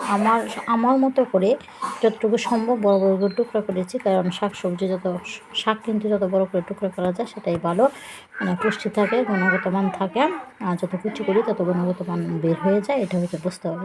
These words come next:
জানতে হবে। তো সব শাক কিন্তু, উম, কুচি ছাড়া খাওয়া যায় না, এটা বুঝে শুনে কোন শাক কীরকম করে করতে হবে। আর আমি বড় বড় টুকরো করলাম। আর এখানে কিন্তু সবগুলো রেখে রাখ-, কুচি করে রাখলাম। এই যে পেঁয়াজ পাতা, তো এখানে কিন্তু পেঁয়াজ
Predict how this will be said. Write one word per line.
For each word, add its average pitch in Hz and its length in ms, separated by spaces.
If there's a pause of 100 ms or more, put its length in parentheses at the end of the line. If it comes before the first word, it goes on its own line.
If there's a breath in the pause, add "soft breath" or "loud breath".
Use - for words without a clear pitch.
জানতে 185 300
হবে। 214 160 (500 loud breath)
তো - 60 (160)
সব 226 140 (180)
শাক 285 220
কিন্তু, 254 260 (120)
উম, 185 160 (420)
কুচি 214 240
ছাড়া 185 260
খাওয়া 190 260 (120)
যায় 202 220
না, 294 140
এটা 269 160 (180)
বুঝে 202 280
শুনে 190 260
কোন 190 120 (100)
শাক 180 160
কীরকম 175 380
করে 175 200
করতে 202 260
হবে। 190 160 (500 loud breath)
আর 170 80 (100)
আমি 170 180
বড় 170 160
বড় 165 180
টুকরো 196 300
করলাম। 208 240 (220)
আর 175 120
এখানে 160 300
কিন্তু 175 200 (220)
সবগুলো 180 340 (600)
রেখে 196 240
রাখ-, 180 220 (540 loud breath)
কুচি 254 260
করে 202 220
রাখলাম। - 280 (440)
এই 175 160
যে 175 80 (140)
পেঁয়াজ 202 300
পাতা, 196 240 (360)
তো - 140
এখানে 175 280
কিন্তু 170 240
পেঁয়াজ 175 180